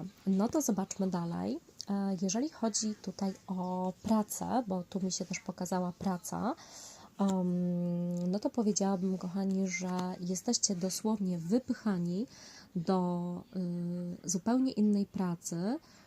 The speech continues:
czy też do zarabiania pieniędzy, mm, w sposób bardzo taki ciekawy, niezwykły, unikatowy.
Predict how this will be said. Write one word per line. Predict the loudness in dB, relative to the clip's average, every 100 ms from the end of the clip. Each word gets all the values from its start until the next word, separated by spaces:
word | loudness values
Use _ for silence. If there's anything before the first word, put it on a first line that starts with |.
| -8
czy | -2
też | 0 0
do | 2 0
zarabiania | 2 0 0 2 2 0
pieniędzy, | 0 0 2 0 -2
mm, | -2 0 0 -2 -4 -4 -2 0 0 -2 -2
w | -4
sposób | -4 -4 -4 -4 -8 -10 -8 0
bardzo | 2 2 2 2 2 0 -2
taki | -6 -6
ciekawy, | -4 -4 0 0 2 2
niezwykły, | 2 2 0 -2 -4 -4 -6 2
unikatowy. | 4 4 2 -4 -2 -4 -2 -2